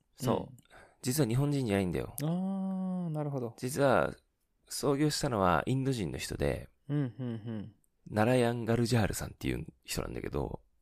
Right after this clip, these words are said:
Speaker 1: まだね、この人見てみたら、千九百九十八年生まれなんで、まだ二十五歳とか？それぐらいかな？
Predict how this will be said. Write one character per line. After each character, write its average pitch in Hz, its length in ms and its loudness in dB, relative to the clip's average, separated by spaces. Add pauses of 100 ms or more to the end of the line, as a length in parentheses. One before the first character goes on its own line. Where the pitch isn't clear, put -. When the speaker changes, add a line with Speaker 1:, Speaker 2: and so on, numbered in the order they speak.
(280)
Speaker 1:
ま 123 140 0
だ 95 120 2
ね、 69 120 0
こ - 160 -4
の 143 60 0
人 101 160 -4
見 120 140 -4
て 101 140 0
み 71 80 -2
た - 160 -4
ら、 71 380 -4 (240)
千 - 260 0
九 110 140 2
百 82 260 -2
九 107 160 0
十 85 80 -4
八 87 240 -4
年 95 120 0
生 90 40 0
ま 82 100 0
れ 69 80 -2
な 57 120 -8
ん 58 100 -10
で、 62 400 -2 (120)
ま 113 140 -4
だ 76 300 2 (520)
二 151 160 2
十 98 220 2 (260)
五 113 120 0
歳 55 360 -2
と - 100 -8
か？ 139 180 -4 (180)
そ - 160 -10
れ 95 60 0
ぐ 98 80 0
ら - 60 2
い 160 120 -4 (160)
か - 140 -12
な？ 160 120 -10